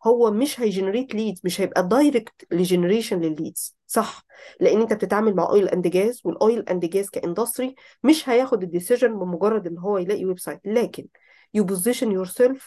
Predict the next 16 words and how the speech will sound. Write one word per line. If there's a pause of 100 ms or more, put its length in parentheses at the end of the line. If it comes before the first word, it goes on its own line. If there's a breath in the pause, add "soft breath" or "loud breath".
(240)
in (240)
different
stages
than
other (100)
competitors. (360 loud breath)
على
long
run (220 soft breath)
هيبقى
البراند
بتاعك
بيتسمع، (140)
على
long (100)
run